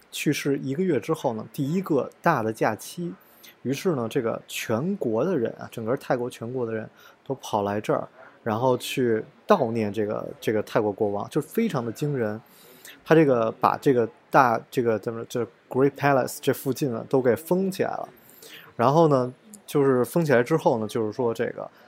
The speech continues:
呃，很多的人，所有人都穿着黑色的衣服，然后就坐在那儿，就等着排队进去。然后我，我就，就我穿一大蓝色的衣服呀，就是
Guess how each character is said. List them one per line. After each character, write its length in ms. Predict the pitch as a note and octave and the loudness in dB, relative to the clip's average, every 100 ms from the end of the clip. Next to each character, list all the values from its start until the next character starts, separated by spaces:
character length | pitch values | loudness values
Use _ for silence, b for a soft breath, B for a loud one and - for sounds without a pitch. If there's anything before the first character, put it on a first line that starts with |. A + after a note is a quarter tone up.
| b | b
呃， 280 | A2+ G#2 A#2 | -4 -4 -6
很 300 | - A2+ G#2 | -4 -4 2
多 160 | D3 | 4
的 80 | D#3 | 6
人， 120 | A2+ | 4
所 180 | A2 - | 0 0
有 60 | C#3+ | 0
人 100 | C3+ | 2
都 60 | |
穿 180 | C#3 D3 | 0 0
着 60 | B2 | -2
黑 180 | - C#3+ | 2 2
色 140 | C#3+ | 2
的 100 | A2 | 0
衣 220 | C3+ E3 | -2 -2
服， 180 | C3 - - B B B B | -2 -6 -16 B B B B
然 120 | - A2 | -2 0
后 80 | |
就 100 | A2+ B2 | 0 0
坐 220 | - C#3+ | 2 4
在 120 | G#2+ | 4
那 140 | G#2+ | 0
儿， 100 | A2 | -2
就 140 | - C#3+ | 0 0
等 220 | - G2+ | 2 0
着 80 | G#2 | -2
排 200 | - A2+ | -2 0
队 140 | C3 | 2
进 240 | D3 E3 A2 | 2 0 -4
去。 160 | - - _ B B B | -8 -14 _ B B B
然 100 | - | 4
后 60 | E3+ | 6
我， 300 | E3 A#2+ G#2 - | 6 4 0 -2
我 140 | C#3 | -4
就， 160 | A2+ F#3+ A3 F#3+ G#3+ _ _ | 0 -2 -4 -12 -14 _ _
就 120 | - F3 - - | -2 -2 -2 -2
我 120 | C3 | 0
穿 180 | - G3 | 2 2
一 20 | |
大 160 | F#3+ C#3+ | 4 6
蓝 220 | A2+ C#3 | 6 4
色 100 | F#3 | 0
的 60 | |
衣 180 | D3 D3 | 2 2
服 140 | C3+ A#2+ | 2 4
呀， 160 | G#2+ | 2
就 120 | G#2+ | 0
是 60 | A#2 | -8